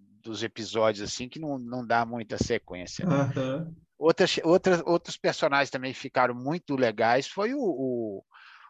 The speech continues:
Speaker 1: o, o, o padrasto do Arthur, né? Que, que é um agente
Speaker 2: Nó,
Speaker 1: secreto
Speaker 2: cara.
Speaker 1: lá. Aquilo também foi, não podia passar batido, não, porque ele com aquele papo de, de nerd, né, ele conhecia tudo de super-herói, <laughs> gostava de super-herói, acompanhava de super-herói.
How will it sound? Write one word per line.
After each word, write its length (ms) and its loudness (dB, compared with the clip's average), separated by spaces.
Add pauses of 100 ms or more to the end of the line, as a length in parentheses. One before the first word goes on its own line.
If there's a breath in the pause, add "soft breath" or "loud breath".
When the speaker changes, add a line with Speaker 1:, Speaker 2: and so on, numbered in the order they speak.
(140 loud breath)
Speaker 1:
o, 160 -4 (240)
o, 460 -2
o 60 -4
padrasto 600 4
do 200 0
Arthur, 340 0
né? 240 -2
Que, 420 -6
que 160 -6
é 60 2
um 100 2
agente 180 6
Speaker 2:
Nó, 420 6
Speaker 1:
secreto 320 -4
Speaker 2:
cara. 140 -10
Speaker 1:
lá. 200 2
Aquilo 320 -6
também 280 -2
foi, 520 0 (160)
não 100 -12
podia 240 -4
passar 320 2
batido, 520 -2
não, 140 -4
porque 120 -4
ele 100 2
com 120 4
aquele 260 2 (120)
papo 260 4
de, 200 2 (600 loud breath)
de 120 -6
nerd, 460 6
né, 80 0
ele 80 -2
conhecia 500 -2
tudo 140 0
de 80 -12
super-herói, 640 2
<laughs> 80 0
gostava 480 2
de 80 -6
super-herói, 680 4
acompanhava 800 4
de 80 -2
super-herói. 600 2